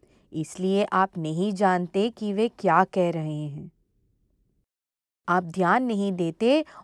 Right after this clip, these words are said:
और चलते रहते हैं। आप इसी रास्ते से प्रतिदिन जाते हैं और उन लोगों का यह व्यवहार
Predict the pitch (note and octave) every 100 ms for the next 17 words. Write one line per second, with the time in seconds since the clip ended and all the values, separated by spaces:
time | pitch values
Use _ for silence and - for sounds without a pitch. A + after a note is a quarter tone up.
0 | - F#3+ - E3+ D3+ G3 A3 F#3 E3 E3
1 | D#3 D3 F3+ - _ _ _ _ _ _
2 | _ _ - E3+ A#3+ - F3 - B3 A#3
3 | F3 D#3+ - A#3 A#3 G3+ F#3+ A#3+ - _
4 | - E4+ E4+ C4+ F#3 G3 F#3 E3+ D#3+ -
5 | A3 G#3+ G3+ F#3+ F#3+ - - F#3 F3+ -
6 | A#3 C4+ G#3+ E3 E3 E3 A3+ C#4 G#3+ F#3
7 | E3+ E3 D#3+ D3+ D3 D3 C#3 D#3+ A3